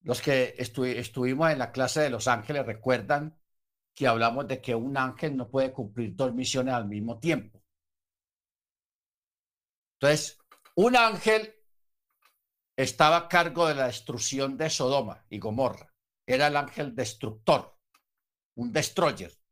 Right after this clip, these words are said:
Y el otro ángel estaba a cargo de sacar a Lot y su familia de Sodoma y Gomorra, o sea, de ponerlo a ben-, a buen resguardo,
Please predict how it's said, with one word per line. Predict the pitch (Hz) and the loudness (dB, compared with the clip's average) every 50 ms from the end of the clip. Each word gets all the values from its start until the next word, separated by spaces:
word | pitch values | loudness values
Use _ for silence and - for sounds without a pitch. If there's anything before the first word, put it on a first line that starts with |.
| _ _ _ _ _ _ _ _ _ _ _ _ _ _ - | _ _ _ _ _ _ _ _ _ _ _ _ _ _ -2
Y | 147 156 165 | 2 4 6
el | 160 156 175 | 6 6 6
otro | 233 254 254 285 277 277 269 247 | 4 4 2 2 4 6 6 6
ángel | 214 196 180 165 - - 226 233 220 220 233 - _ _ _ _ _ _ _ _ _ _ _ _ _ | 6 4 2 0 0 0 0 0 0 -4 -12 -18 _ _ _ _ _ _ _ _ _ _ _ _ _
estaba | - 143 139 - - 165 151 165 180 | -4 -4 -4 0 4 4 6 6 6
a | 175 - | 4 2
cargo | - 190 175 175 175 156 175 175 | 2 4 4 4 2 0 0 0
de | 160 147 131 | 0 0 0
sacar | - 135 117 - - - 139 143 156 | -4 -6 -6 -6 -2 0 0 2 2
a | 160 160 | 2 0
Lot | 160 156 156 160 170 180 190 185 - - | 0 -2 0 2 2 2 2 -2 -8 -8
y | - 151 151 | -6 -6 -4
su | - 180 165 | -4 -6 -4
familia | - 175 170 170 170 151 147 131 143 147 151 156 151 151 _ _ _ _ _ _ _ _ _ _ _ | -2 -2 -2 -2 -2 -4 -6 -6 -8 -8 -8 -8 -10 -14 _ _ _ _ _ _ _ _ _ _ _
de | - 110 104 | -8 -8 -6
Sodoma | - 110 101 101 98 98 98 104 | -6 -4 -4 -4 -4 -4 -6 -8
y | 104 | -10
Gomorra, | 104 101 98 147 143 - - _ | -10 -10 -8 -8 -10 -10 -14 _
o | _ | _
sea, | - - 123 113 110 107 | -6 -4 -2 -2 -2 -4
de | 107 113 104 | -6 -8 -8
ponerlo | 104 - 113 107 107 110 104 117 131 131 | -6 -6 -6 -4 -4 -4 -6 -4 -2 -2
a | 131 | 0
ben-, | 131 131 127 123 - | 0 -2 -4 -6 -4
a | 113 110 | -4 -4
buen | 104 104 110 113 110 104 | -2 -2 -4 -6 -6 -6
resguardo, | - - - 113 110 - - 262 - 123 101 - - - - | -8 -8 -10 -10 -12 -6 0 2 2 2 2 -2 -16 -20 -20